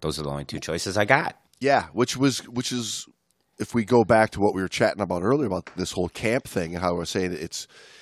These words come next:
Speaker 2: it, th-, this camp I thought was one of the best refreshers for people who really didn't even realize they were doing a refresher. I, in many ways, you know, this is a great way to work on some skills, but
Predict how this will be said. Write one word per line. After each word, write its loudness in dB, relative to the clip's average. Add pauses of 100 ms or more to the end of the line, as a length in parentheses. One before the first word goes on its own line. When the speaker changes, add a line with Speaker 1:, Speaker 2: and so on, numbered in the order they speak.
(320)
Speaker 2:
it, -8 (600)
th-, 0
this 0
camp 2
I 6
thought 6
was 0
one 4
of 2
the 0
best -2
refreshers -4 (720)
for -4
people -2
who 4
really 4
didn't 0
even 2
realize 6
they -2
were -4
doing 2
a 2
refresher. 0 (960)
I, -4
in -4
many 2
ways, 0
you -6
know, -2
this -6 (100)
is -4
a -2
great 0
way 2
to 2
work 0
on -2
some -14
skills, -2
but -4